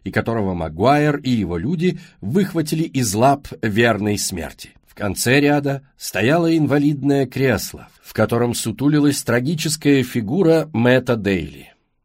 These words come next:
Дейли был писателем, сыном Эндрю Джейкса, первой жертвы Азраила, и одно время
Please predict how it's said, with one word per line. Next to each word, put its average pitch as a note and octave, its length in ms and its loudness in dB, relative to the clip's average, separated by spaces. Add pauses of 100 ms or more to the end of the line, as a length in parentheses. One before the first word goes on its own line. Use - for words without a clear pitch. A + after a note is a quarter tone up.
(280)
Дейли F#3 360 4
был F3+ 240 0
писателем, G2 800 -4 (100)
сыном C#3+ 600 2
Эндрю A2+ 460 0
Джейкса, G#2+ 560 -4 (320)
первой D3 500 4
жертвы G#2+ 560 0
Азраила, F#2+ 640 -2 (560)
и - 80 -2
одно G#2 320 0
время D3 560 0